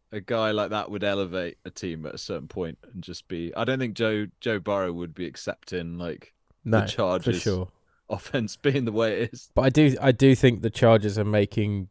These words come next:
Speaker 2: Justin Herbert bad. They're like a poison that's in his blood as opposed to
Speaker 1: I know. I
Speaker 2: Like,
Speaker 1: do
Speaker 2: it's,
Speaker 1: wish he was
Speaker 2: it's
Speaker 1: at another
Speaker 2: horrible.
Speaker 1: team,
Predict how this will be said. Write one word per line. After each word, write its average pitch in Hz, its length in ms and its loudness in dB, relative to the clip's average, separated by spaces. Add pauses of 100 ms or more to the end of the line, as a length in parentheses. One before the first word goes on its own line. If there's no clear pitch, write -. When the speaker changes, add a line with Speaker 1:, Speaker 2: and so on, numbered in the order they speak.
(120)
Speaker 2:
Justin 107 380 -4
Herbert 110 420 0
bad. 101 240 -6
They're 117 160 4
like 117 200 2
a 117 60 0
poison 101 580 2
that's 101 200 -4
in 101 140 -2
his 95 160 -2
blood 101 460 0
as 101 120 -10
opposed 95 420 0
to 92 220 -2
Speaker 1:
I 80 40 -10
know. 76 460 -10 (280)
I 90 60 -4
Speaker 2:
Like, - 100 -2
Speaker 1:
do 117 80 2
Speaker 2:
it's, 95 80 0
Speaker 1:
wish 95 160 0
he 92 80 -4
was 80 140 -6
Speaker 2:
it's 90 80 -2
Speaker 1:
at 78 80 -4
another 107 140 4
Speaker 2:
horrible. 101 260 2
Speaker 1:
team, 78 340 -4